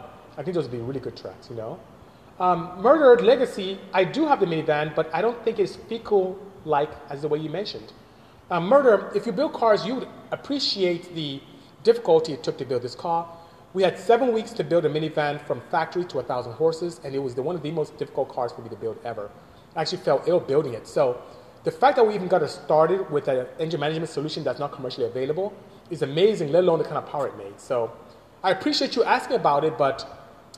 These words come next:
I don't appreciate your fecal re-, response to it. Hey, Shell, thank you for joining us. Good afternoon. Catch cans can help quite a bit, especially if you have,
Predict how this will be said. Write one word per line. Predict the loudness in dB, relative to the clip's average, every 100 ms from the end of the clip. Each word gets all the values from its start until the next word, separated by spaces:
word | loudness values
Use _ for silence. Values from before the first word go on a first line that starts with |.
| _
I | -2
don't | 2 4
appreciate | 2 0 -4 -2 -2 0
your | -4
fecal | -4 -10 -4 -2
re-, | -2 -6 -8
response | -14 -10 -8 -8 -10
to | -14
it. | -14 -16 -20 -20 -20 -20 -20 _
Hey, | 4 6 6
Shell, | 6 8 8 6
thank | -2 0
you | 0
for | 0
joining | 2 0 2 0
us. | 2
Good | 0 2
afternoon. | 0 -2 -4 -2 -2 -6 -16 -20 -20 -20 -20 -20 -20 -20 -20 -20 _
Catch | -2 0 2
cans | 2 2
can | -2
help | 2 2 2
quite | 0
a | 0
bit, | 0 -2 -4
especially | -8 0 2 2 -2 -6
if | -6 -6
you | -4
have, | -2 -2